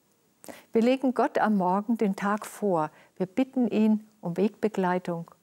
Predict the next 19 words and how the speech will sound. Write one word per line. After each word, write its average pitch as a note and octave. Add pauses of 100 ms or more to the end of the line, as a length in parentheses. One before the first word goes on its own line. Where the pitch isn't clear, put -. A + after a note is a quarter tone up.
(580)
und A3
wir A#3
vertrauen A3+
uns -
ihm G#3
an. D#3 (1500)
Gerade A3
vor A#3
schwerwiegenden C4+
Entscheidungen G#3 (440)
können A#3
wir A#3+
uns G#3
den F#3+
Refrain G3
des A3+
Liedes G#3+
bewusst -
machen. G3+